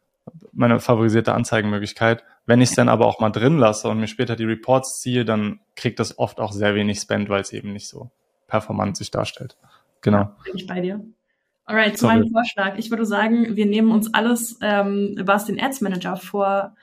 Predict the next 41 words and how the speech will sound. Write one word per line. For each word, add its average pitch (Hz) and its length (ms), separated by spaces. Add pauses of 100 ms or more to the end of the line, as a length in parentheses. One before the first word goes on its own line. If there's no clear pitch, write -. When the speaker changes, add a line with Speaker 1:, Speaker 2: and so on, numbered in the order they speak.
(160)
Speaker 2:
angeht, 262 460 (340)
in, 220 580
äh, 202 340
den 208 120
nächsten 247 300
Talk 185 260
mit, 202 320
wenn 196 200
du 185 80
magst. 185 360
Speaker 1:
Gerne. 143 200
Speaker 2:
Denn 196 120 (200)
wir 202 160
sind 220 120
Speaker 1:
Sehr 220 100
Speaker 2:
schon - 80
Speaker 1:
gerne. 220 140
Speaker 2:
zehn 226 200
Minuten 208 480 (340)
über 311 280
der 208 180
Zeit 214 300
und 214 100
ich 202 140
glaube, 208 280
das 202 160
Thema 220 240
ist 220 120
so 233 100
relevant, 208 460
dass - 140
wir 202 80
da 196 160
Speaker 1:
<laughs> 190 280
Speaker 2:
gerne 208 260
ein, 202 160
zwei 202 140
Talks 202 260
draus 202 220
machen 220 240
können. 214 440